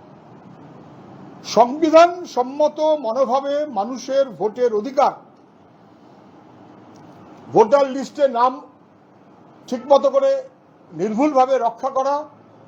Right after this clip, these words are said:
ভোট দানের অধিকার, নির্বাচনে দাঁড়াবার এবং নির্বাচিত হওয়ার অধিকার, এগুলোকে যদি প্রকারান্তরে পলিউট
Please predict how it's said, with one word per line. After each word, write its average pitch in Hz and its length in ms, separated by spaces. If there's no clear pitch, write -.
ভোট 254 180
দানের 247 360
অধিকার, 294 320
নির্বাচনে 277 560
দাঁড়াবার 302 480
এবং 339 100
নির্বাচিত 285 440
হওয়ার 262 240
অধিকার, 226 300
এগুলোকে 294 420
যদি 302 160
প্রকারান্তরে 320 760
পলিউট 330 360